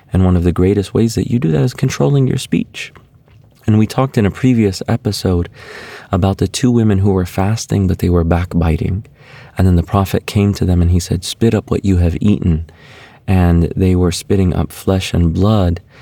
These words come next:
spiritually that was caused by their backbiting. So we have to be really careful about it. I mean, that's a very significant and scary hadith about the manifestations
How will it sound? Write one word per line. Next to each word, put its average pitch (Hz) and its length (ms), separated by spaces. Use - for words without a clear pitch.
spiritually 98 920
that 82 220
was 82 360
caused 104 640
by 85 160
their 82 160
backbiting. - 720
So - 120
we 117 60
have 120 140
to 92 80
be 90 100
really 87 240
careful 82 240
about - 140
it. - 60
I - 20
mean, 90 160
that's 95 240
a 90 80
very 90 520
significant 92 960
and 80 500
scary 98 580
hadith 90 640
about 85 420
the 92 120
manifestations 92 1500